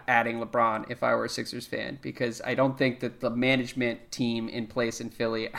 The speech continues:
<laughs> I'm not gonna go fa-, as far as he did and, and call Colangelo weak and spineless, but I do think that he would be willing to work with LeBron, and, uh, and I could, <laughs> like,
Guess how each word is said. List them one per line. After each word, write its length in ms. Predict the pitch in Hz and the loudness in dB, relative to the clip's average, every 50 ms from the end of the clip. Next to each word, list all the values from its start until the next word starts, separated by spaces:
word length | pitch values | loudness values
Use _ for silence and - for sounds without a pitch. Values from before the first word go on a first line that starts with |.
| - - - - | -12 -12 -16 -20
<laughs> 260 | - - - - - | -20 -20 -20 -8 0
I'm 140 | - 151 180 | 2 4 6
not 180 | 196 190 196 | 8 8 8
gonna 160 | 160 185 170 143 | 8 8 8 8
go 160 | 147 156 147 | 8 6 6
fa-, 220 | 139 - 147 131 - | 6 4 2 4 6
as 200 | 143 135 131 131 | 6 4 4 4
far 480 | - - 143 139 135 135 135 131 123 - | 0 4 8 10 10 12 10 10 8 6
as 180 | 123 120 120 | 4 0 2
he 140 | - 131 131 | 2 4 4
did 220 | 143 156 160 160 | 6 6 4 4
and, 220 | 156 131 117 117 - | 4 2 0 -2 -2
and 200 | 123 123 117 - | -4 -4 -2 0
call 240 | - 127 123 123 123 | 2 2 2 2 2
Colangelo 720 | - 131 120 120 120 120 120 120 123 123 117 113 110 104 | 0 0 2 4 4 2 2 2 2 4 4 4 4 2
weak 320 | 107 117 120 127 123 - - | 0 0 0 0 0 0 -2
and 140 | 123 113 - | -2 -4 -2
spineless, 640 | - - 110 110 117 123 139 151 160 156 156 - - - - - - - - - | 2 4 4 4 6 4 4 2 2 0 -4 -10 -16 -20 -20 -20 -20 -20 -6 4
but 100 | - 127 | 6 8
I 80 | 127 127 | 8 10
do 160 | 135 139 135 | 10 8 8
think 300 | 135 147 131 123 120 - | 8 6 4 4 4 2
that 140 | 123 120 120 | 0 0 2
he 180 | - 131 127 | 2 2 4
would 180 | 123 120 117 127 | 4 2 0 2
be 420 | 127 123 120 117 117 113 113 - - - - - - - - | 2 4 4 4 4 2 -2 -8 -16 -20 -20 -20 -20 -16 -4
willing 400 | - 127 156 185 185 185 170 151 | 4 8 10 12 12 12 10 10
to 100 | 139 147 | 8 4
work 320 | 131 131 143 139 135 135 135 | 6 8 8 8 8 6 4
with 140 | 127 120 120 | 0 2 4
LeBron, 680 | 117 107 110 113 110 110 110 110 110 110 110 - - - - | 2 2 4 4 6 6 6 6 6 4 2 0 -4 -8 -2
and, 440 | 120 120 117 117 117 117 113 110 113 | 2 4 6 6 6 6 4 4 2
uh, 400 | 113 110 107 107 104 - - - - - _ _ - | 2 4 4 2 2 0 -4 -8 -14 -20 _ _ 2
and 880 | 131 127 123 120 120 117 117 113 113 113 110 110 110 110 110 110 - - 120 | 4 6 6 6 6 6 6 6 4 2 0 0 -2 -2 -4 -6 -6 -2 0
I 100 | 123 123 | 0 0
could, 340 | - 160 147 - 190 180 175 | 2 0 0 2 2 4 8
<laughs> 0 | |
like, 280 | 156 139 131 - - | 8 8 8 6 -2